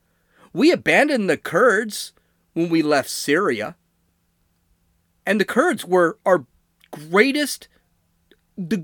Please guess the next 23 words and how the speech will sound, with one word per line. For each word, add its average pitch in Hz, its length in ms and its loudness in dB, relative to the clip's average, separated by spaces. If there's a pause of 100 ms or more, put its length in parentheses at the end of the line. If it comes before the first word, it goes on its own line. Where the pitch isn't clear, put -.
(140)
a 214 80 0
great 190 420 2
fighting 233 380 2
force, 180 460 -2 (360)
and 247 220 -2
they 285 80 -2
were 269 200 0
also, 285 580 0 (920)
they 220 160 0
were 262 180 -2
also 254 680 -2 (140)
<clears throat> - 140 -18
helping 269 580 -2
us 262 180 -4
in 254 80 -2
Iraq. 285 520 -4 (1400)
We 269 180 0
abandoned 233 500 2
the 175 100 0
Hong 180 300 -4
Kongers 151 460 -4
to - 120 -6
China. - 480 -4